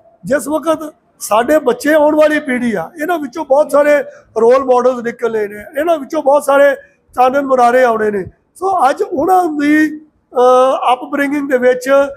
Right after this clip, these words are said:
ਸਰਕਾਰ ਦਾ ਬਹੁਤ ਵੱਡਾ ਹਿੱਸਾ। ਇਹ ਜਿਹੜੀ ਮਾਨਸਿਕਤਾ, ਆਪਣੀ ਕਮਜ਼ੋਰ ਮਾਨਸਿਕਤਾ ਨੂੰ ਛੱਡ ਦਿਓ, ਕਿਉਂਕਿ ਇਹਨਾਂ ਨੂੰ ਆਈਡੀਆਜ਼ ਨਹੀਂ ਸੀਗੀਆ।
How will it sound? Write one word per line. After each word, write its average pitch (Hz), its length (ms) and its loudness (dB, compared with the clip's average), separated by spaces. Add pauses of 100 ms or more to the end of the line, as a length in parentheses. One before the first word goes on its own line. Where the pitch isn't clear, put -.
(220)
ਸਰਕਾਰ 233 500 0
ਦਾ 262 160 -2
ਬਹੁਤ 254 260 0
ਵੱਡਾ 226 340 0
ਹਿੱਸਾ। 254 520 0 (260)
ਇਹ 269 100 4
ਜਿਹੜੀ 277 220 -2
ਮਾਨਸਿਕਤਾ, 233 760 0
ਆਪਣੀ 262 500 -2 (280)
ਕਮਜ਼ੋਰ 247 480 2
ਮਾਨਸਿਕਤਾ 247 580 -4
ਨੂੰ 262 100 -6
ਛੱਡ 196 260 -4
ਦਿਓ, 262 300 2 (440)
ਕਿਉਂਕਿ 294 260 -2
ਇਹਨਾਂ 320 180 -2
ਨੂੰ 339 160 2
ਆਈਡੀਆਜ਼ 330 440 2
ਨਹੀਂ 320 140 0
ਸੀਗੀਆ। 285 320 0